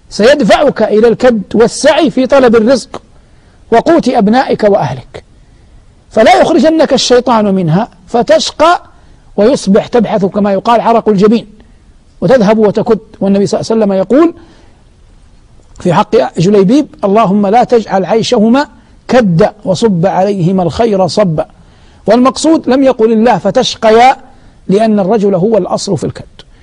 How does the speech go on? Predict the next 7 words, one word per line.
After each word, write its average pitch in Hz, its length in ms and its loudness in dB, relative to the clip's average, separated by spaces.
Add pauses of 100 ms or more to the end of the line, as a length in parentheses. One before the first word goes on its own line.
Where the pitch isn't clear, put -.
(400)
"فلا 226 240 2
يخرجنكما 214 920 0
من 196 180 -2
الجنة 196 440 0
فتشقى". 147 720 -4 (240)
قال 202 180 0
الله: 190 280 -2